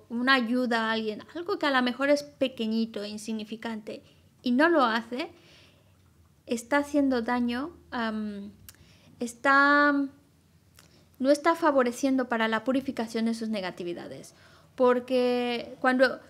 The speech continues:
cuando tenemos la oportunidad de hacer algo bueno y no lo hacemos, aunque sea muy pequeñito, aunque sea una tontería, y no lo hacemos, mm, la oportunidad de purificar nuestra negatividad se nos está escapando.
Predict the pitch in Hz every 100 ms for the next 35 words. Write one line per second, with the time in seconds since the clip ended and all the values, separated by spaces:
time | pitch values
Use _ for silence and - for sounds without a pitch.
0 | - 262 247 254 254 269 330 370 349 320
1 | 320 269 254 247 247 254 254 247 220 220
2 | 202 - 247 240 302 285 - 226 220 214
3 | 294 - - - 226 233 233 302 311 311
4 | 311 311 294 233 226 220 208 220 226 302
5 | 320 311 311 294 262 233 208 196 254 285
6 | 277 233 262 349 - - - - _ _
7 | - 240 247 262 269 269 254 294 349 _
8 | _ _ _ _ - 262 247 240 247 247
9 | 247 269 339 339 - 339 349 339 - 240
10 | - 226 226 302 269 - 240 233 240 240
11 | 233 220 277 285 233 226 226 233 226 220
12 | 196 196 208 -